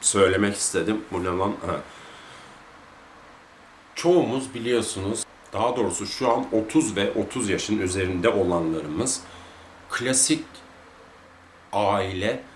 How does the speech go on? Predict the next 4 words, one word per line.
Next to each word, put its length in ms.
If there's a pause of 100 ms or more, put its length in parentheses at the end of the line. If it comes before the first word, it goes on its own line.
(640)
terbiye 580
yöntemleriyle 1000 (300)
büyütüldük. 760
Yani 340